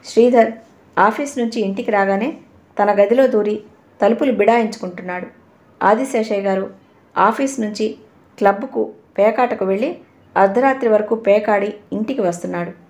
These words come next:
ఒకసారి మామూలుగా అర్ధరాత్రి వేళ కారులో ఇంటికి వచ్చాడు. తలుపు తట్టి రెండు నిమిషాల తర్వాత తలుపు తెరిచిన వ్యక్తిని చూసి నివ్వెరపోయాడు.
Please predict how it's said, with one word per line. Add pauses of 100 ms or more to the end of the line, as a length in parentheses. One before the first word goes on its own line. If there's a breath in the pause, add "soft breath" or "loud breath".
(400)
ఒకసారి
మామూలుగా (460)
అర్ధరాత్రి
వేళ (480)
కారులో
ఇంటికి
వచ్చాడు. (560)
తలుపు
తట్టి (380)
రెండు
నిమిషాల
తర్వాత (680)
తలుపు
తెరిచిన
వ్యక్తిని
చూసి (200)
నివ్వెరపోయాడు.